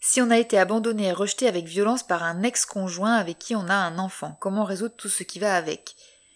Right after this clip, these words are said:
Et si cet ex-conjoint continue à utiliser l'enfant commun pour me faire... Alors déjà il y a deux choses différentes. Euh, si vous, vous avez vous quelque chose, euh, en lien avec, euh, un abandon, euh,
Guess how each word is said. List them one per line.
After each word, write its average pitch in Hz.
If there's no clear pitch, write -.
Et 190
si 214
cet -
ex-conjoint 196
continue 202
à 202
utiliser 190
l'enfant 190
commun 202
pour 196
me 185
faire... 190
Alors 175
déjà 202
il -
y 170
a 165
deux 202
choses 214
différentes. 185
Euh, 92
si -
vous, 180
vous 170
avez 190
vous 214
quelque 170
chose, 190
euh, 160
en 170
lien 185
avec, 170
euh, 151
un 160
abandon, 156
euh, 160